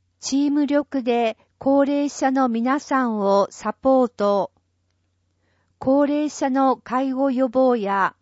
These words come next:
生きがいづくりの支援、要介護認定の審査などを行っています。また、地域包括支援センターや関係機関と連携し、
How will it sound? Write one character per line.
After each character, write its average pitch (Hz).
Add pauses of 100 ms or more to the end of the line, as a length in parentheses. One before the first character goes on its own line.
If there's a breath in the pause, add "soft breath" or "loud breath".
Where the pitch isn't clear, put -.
生 208
き 269
が 277
い 269
づ 254
く -
り 254
の 247
支 -
援、 220 (440)
要 262
介 285
護 269
認 254
定 254
の 240
審 277
査 247
な 233
ど 208 (140)
を -
行 247 (160)
っ 233
て -
い 202
ま 202
す。 - (840)
ま 214
た、 240 (360)
地 285
域 240
包 269
括 262
支 233
援 269
セ 269
ン 254
タ 254
ー 240
や 196 (320 soft breath)
関 269
係 277
機 -
関 262
と 233
連 233
携 254
し、 233